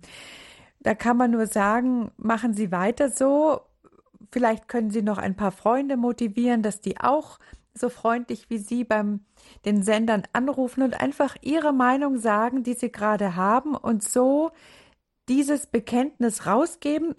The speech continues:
Nur so kann sich was ändern. Wenn wir schweigen, kann sich überhaupt nichts ändern. Und wenn wir anfangs das Gefühl haben, wir sind der Einzige, der was sagt, dann macht das auch nichts. Irgendwann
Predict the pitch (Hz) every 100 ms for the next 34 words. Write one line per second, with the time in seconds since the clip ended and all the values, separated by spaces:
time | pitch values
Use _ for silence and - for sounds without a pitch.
0 | _ - 277 349 294 302 - 254 254 -
1 | 247 - 214 202 185 180 226 233 220 -
2 | - 214 330 226 247 311 _ _ _ -
3 | 226 208 - 208 170 - 202 277 _ 214
4 | 190 - - 185 190 190 - - - _
5 | 233 202 - - 240 240 233 233 247 262
6 | 240 - 220 - - 294 339 285 220 226
7 | 214 202 - 339 381 - 226 214 202 180
8 | 185 - 208 - 233 226 254 - 247 208
9 | - 269 240 - 165 - - - - -
10 | 311 339 277 - 202 277